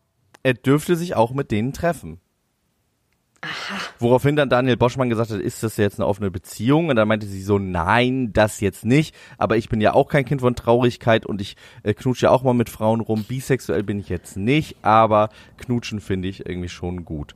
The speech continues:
Speaker 1: Aber dann frage ich mich, warum sagt
Speaker 2: Ich meine,
Speaker 1: man dann,
Speaker 2: vielleicht
Speaker 1: das ist
Speaker 2: war
Speaker 1: eben
Speaker 2: das
Speaker 1: keine
Speaker 2: Tem-
Speaker 1: offene
Speaker 2: Vielleicht ist, war das Temptation Island so ein bisschen der Knackpunkt, wo sie, wo, ne, da war sie ja total fertig und er hat aber gesagt, "Hä, Alter, was? Ich lieb dich doch total.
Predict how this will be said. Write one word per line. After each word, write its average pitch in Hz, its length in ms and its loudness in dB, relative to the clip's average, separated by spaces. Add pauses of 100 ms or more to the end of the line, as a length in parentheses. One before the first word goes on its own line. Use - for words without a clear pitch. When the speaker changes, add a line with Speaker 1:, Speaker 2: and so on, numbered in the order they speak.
(300)
Speaker 1:
Aber 120 180 2
dann 127 220 0
frage 135 240 2
ich 139 100 -8
mich, 143 240 -8 (360)
warum 131 320 -2
sagt 127 120 0
Speaker 2:
Ich 214 80 4
meine, - 20 -
Speaker 1:
man - 60 -4
dann, 254 80 4
Speaker 2:
vielleicht 220 140 6
Speaker 1:
das 247 80 -4
ist - 60 -4
Speaker 2:
war 220 80 4
Speaker 1:
eben 226 60 2
Speaker 2:
das 233 120 0
Speaker 1:
keine 233 160 2
Speaker 2:
Tem- - 60 -4
Speaker 1:
offene 117 220 -6 (500)
Speaker 2:
Vielleicht 214 220 -2
ist, - 120 -4
war 233 100 4
das 233 120 0
Temptation 233 480 -2
Island 254 380 -2
so 220 80 -6
ein 233 140 -2
bisschen 247 540 -2
der 233 340 2
Knackpunkt, 226 720 -6
wo 226 80 -2
sie, 196 240 -8
wo, 208 160 -2 (100)
ne, 240 180 0
da 220 300 2
war 202 140 4
sie 214 180 -2
ja 220 120 6
total 214 340 0
fertig 214 500 2
und 202 80 -2
er 202 80 4
hat 208 80 4
aber 202 140 2
gesagt, 202 240 -4
"Hä, 196 160 0
Alter, 220 400 0
was? 214 240 -6
Ich - 120 -16
lieb 202 140 -8
dich 240 120 -8
doch 240 120 -6
total. 247 460 -4